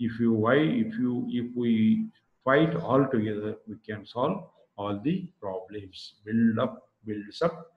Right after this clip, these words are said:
community confidence. Hmm? Then this method is specially advantage in case of certain practices which are effective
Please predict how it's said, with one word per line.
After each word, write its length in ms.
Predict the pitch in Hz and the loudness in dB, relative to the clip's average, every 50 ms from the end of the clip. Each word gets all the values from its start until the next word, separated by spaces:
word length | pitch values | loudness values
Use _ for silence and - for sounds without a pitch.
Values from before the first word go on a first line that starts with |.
| _ _ _ _ _ _ _ _ _ _ _ _ _ _ _ _ _ | _ _ _ _ _ _ _ _ _ _ _ _ _ _ _ _ _
community 500 | - 123 127 139 139 135 135 135 127 - | 2 4 6 6 6 6 4 4 2 2
confidence. 880 | - - 101 92 90 - - 98 95 110 113 107 107 - - - - - - 113 | 2 -2 -4 -4 -4 -6 -8 -4 0 2 2 2 2 0 -2 -4 -8 -10 -8 -6
Hmm? 220 | 127 - - - - - - - - _ _ _ _ _ _ _ _ _ _ _ _ | -4 -4 -4 -6 -8 -10 -14 -20 -20 _ _ _ _ _ _ _ _ _ _ _ _
Then 540 | 107 107 117 117 110 110 113 - - - - - _ _ _ _ _ _ _ _ _ _ _ _ _ _ _ _ _ _ _ _ _ _ _ _ _ | -6 -2 0 4 4 4 4 4 0 -4 -10 -18 _ _ _ _ _ _ _ _ _ _ _ _ _ _ _ _ _ _ _ _ _ _ _ _ _
this 260 | 113 113 147 160 - 147 | 0 2 2 2 4 4
method 360 | 139 135 - 139 127 117 117 | 4 4 4 4 2 2 2
is 120 | 117 - | 2 0
specially 400 | - - 120 110 - 147 151 156 | 0 -2 -2 0 0 2 4 4
advantage 960 | 143 117 104 110 110 110 107 - - 120 127 131 120 110 - - - - - | 4 4 4 2 2 2 0 0 2 4 6 6 6 6 2 0 -4 -6 -6
in 140 | 107 104 95 | -6 -6 -6
case 320 | - - 117 123 120 - 120 | -6 -4 -4 -4 -4 -4 -6
of 200 | 131 - - - | -6 -6 -6 -2
certain 440 | - 113 117 117 160 160 165 165 | 0 0 2 4 4 4 4 4
practices 640 | 160 107 104 110 - 107 92 - 127 143 139 - - | 2 0 -2 -2 -6 -8 -10 -6 -6 -6 -6 -6 -8
which 260 | - 120 110 110 110 | -4 -4 -4 -2 0
are 160 | 120 120 117 117 | -2 -2 -2 -2
effective 680 | - - - 139 139 135 - - - 165 160 165 | -6 -6 -4 -2 -2 -2 -4 -4 0 0 2 2